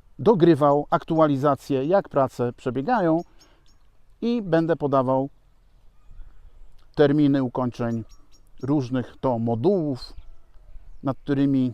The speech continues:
nasz brat pracuje. Myślę, że w niedługim czasie będę mógł również podać datę, kiedy to cała aplikacja będzie ukończona i będzie mogła wystartować. Naprawdę wielki dzień. Wszyscy mają swoje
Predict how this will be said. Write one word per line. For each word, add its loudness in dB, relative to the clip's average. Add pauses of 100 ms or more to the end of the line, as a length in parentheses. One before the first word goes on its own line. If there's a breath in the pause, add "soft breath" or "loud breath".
(120)
nasz -2
brat -2
pracuje. 0 (2250)
Myślę, 6
że 8 (200 loud breath)
w -8
niedługim 0
czasie 2
będę 2
mógł -2
również -2
podać 0
datę, 0 (600)
kiedy 0
to -2 (460)
cała 4
aplikacja -2
będzie -8
ukończona -6 (140)
i -10
będzie -4
mogła -4
wystartować. -6 (1040 soft breath)
Naprawdę 4
wielki 0
dzień. -2 (160)
Wszyscy -2
mają 6
swoje 4